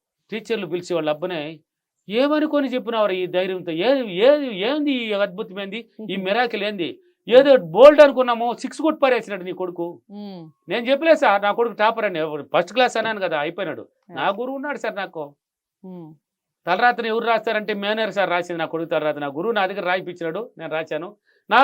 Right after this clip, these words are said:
Speaker 1: కొడుకు ఎలా రాసినాడంటే నేను చదివిన క్వశ్చన్లు ఆన్సర్లు నా ఎగ్జామ్లో వచ్చినందుకు విశ్వానికి థ్యాంక్స్ చెప్పినాడు, వచ్చినాయి,
Speaker 2: రైట్.
Speaker 1: రాసేయను, పాస్ అయిపోయాడు.
Speaker 2: మ్మ్.
Speaker 1: ఫీడ్‌బ్యాక్
Speaker 2: మ్మ్.
Speaker 1: చూడు,
Speaker 2: ఓకే.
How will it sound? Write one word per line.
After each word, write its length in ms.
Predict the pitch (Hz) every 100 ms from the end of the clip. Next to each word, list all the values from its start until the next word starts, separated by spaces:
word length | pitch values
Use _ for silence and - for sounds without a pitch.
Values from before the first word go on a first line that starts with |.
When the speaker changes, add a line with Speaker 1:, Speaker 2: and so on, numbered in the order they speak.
| 277
Speaker 1:
కొడుకు 200 | 294 254
ఎలా 100 | 262 247
రాసినాడంటే 500 | 233 226 214 214 254 277
నేను 140 | 220 233
చదివిన 260 | 226 254 254
క్వశ్చన్లు 360 | 247 240 226 226 208
ఆన్సర్లు 340 | 208 190 202 214 _ _ _
నా 120 | 185 196 180
ఎగ్జామ్లో 300 | 170 208 190
వచ్చినందుకు 360 | 185 190 170
విశ్వానికి 340 | 175 175 180 170
థ్యాంక్స్ 240 | 170 170
చెప్పినాడు, 260 | 160 160 165
వచ్చినాయి, 280 | 156 165 156 185 _ -
Speaker 2:
రైట్. 120 | 170
Speaker 1:
రాసేయను, 320 | 175 170 151 139
పాస్ 160 | 139 -
అయిపోయాడు. 260 | 120 120 180
Speaker 2:
మ్మ్. 100 | 175
Speaker 1:
ఫీడ్‌బ్యాక్ 300 | 190 202 170
Speaker 2:
మ్మ్. 100 | 185
Speaker 1:
చూడు, 120 | 180 _ _ _ 160
Speaker 2:
ఓకే. 180 | 156